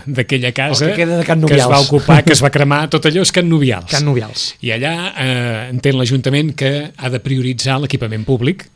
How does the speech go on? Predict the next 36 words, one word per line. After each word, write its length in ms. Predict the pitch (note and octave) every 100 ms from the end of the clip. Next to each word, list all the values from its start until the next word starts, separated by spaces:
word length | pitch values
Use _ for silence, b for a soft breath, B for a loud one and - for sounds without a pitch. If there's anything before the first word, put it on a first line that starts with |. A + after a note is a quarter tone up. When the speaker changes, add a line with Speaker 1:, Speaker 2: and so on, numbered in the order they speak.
| _
Speaker 1:
per 120 | - A2
aquella 180 | C3
Speaker 2:
D'allà 160 | C#3+ D#3
Speaker 1:
zona, 80 | G#2+
eh? 40 | F#3+
Speaker 2:
fins 140 | D3
baix, 240 | D#3 A#2 - - -
d'allà 280 | - C#3 D3
fins 180 | D3 F#3+
a 40 | D#3
Speaker 1:
D'allà 160 | C#3+
Speaker 2:
tocar 20 | D3+
Speaker 1:
fins 100 | C#3+
Speaker 2:
del 40 | D3+
Speaker 1:
baix, 100 | D#3
Speaker 2:
Parc 80 | D3+
Speaker 1:
sí, 40 |
Speaker 2:
de 0 |
Speaker 1:
sí, 60 | D3
Speaker 2:
Can 120 | C3+
Speaker 1:
que 60 | D3
queda 120 | D3+
Speaker 2:
Robert, 120 | G#3+
Speaker 1:
tota 220 | E3+ D#3+
la 100 | D3+
línia. 320 | C#3 A#2+ G2+ G#2
Speaker 2:
allà 200 | C#3 F3
hi 60 |
ha 60 | F3+
un 100 | D#3+
cert 280 | - D3+ -
consens 480 | C3+ B2 B2+ A#2 -
Speaker 1:
Sí, 180 | A#2 A#2
sí. 160 | G3
Speaker 2:
polític, 160 | C#4+ - -
eh, 100 | C#3